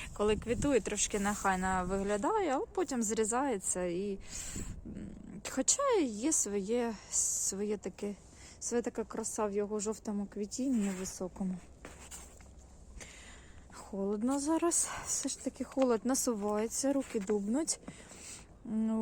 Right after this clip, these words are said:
ось, ось такий, такий маленький екскурс по, по очіткам. М, вербенник. Більше теж такого кольору, не жовтого зараз.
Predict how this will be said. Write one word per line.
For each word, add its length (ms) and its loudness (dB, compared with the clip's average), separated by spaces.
ось, 200 2
ось 260 4
такий, 500 2
такий 320 2
маленький 760 2
екскурс 480 -2
по, 300 2
по 120 2
очіткам. 640 2
М, 140 0
вербенник. 720 -2
Більше 360 2
теж 240 4
такого 380 -2
кольору, 540 6
не 220 4
жовтого 540 2
зараз. 520 0